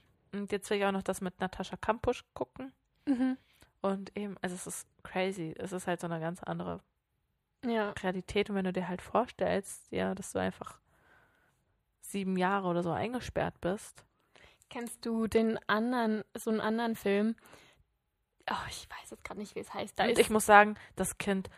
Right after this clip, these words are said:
Speaker 1: schauspielert so gut.
Speaker 2: Es gibt so viele tolle Nachwuchsschauspieler.
Speaker 1: Mhm.
Speaker 2: Ich habe auch mal so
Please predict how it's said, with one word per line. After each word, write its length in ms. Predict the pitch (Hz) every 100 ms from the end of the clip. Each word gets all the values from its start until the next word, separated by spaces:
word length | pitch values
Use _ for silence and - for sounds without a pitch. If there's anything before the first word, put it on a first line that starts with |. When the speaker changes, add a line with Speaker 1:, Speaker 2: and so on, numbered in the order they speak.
| -
Speaker 1:
schauspielert 680 | - - 185 185 - 175 160 _
so 260 | - 170 165
gut. 360 | 156 175 - -
Speaker 2:
Es 180 | 196 -
gibt 240 | 208 -
so 220 | 226 220
viele 340 | - 220 214 214
tolle 260 | 202 202
Nachwuchsschauspieler. 1000 | 202 196 220 - - 233 196 196 190 208
Speaker 1:
Mhm. 60 | 226 _ _ _ _ _ _ _ _ _ _ _ _ _ -
Speaker 2:
Ich 120 | 247
habe 220 | 254 262
auch 160 | 269 -
mal 400 | 214 202 208 214 _ _
so 460 | - 214 214 220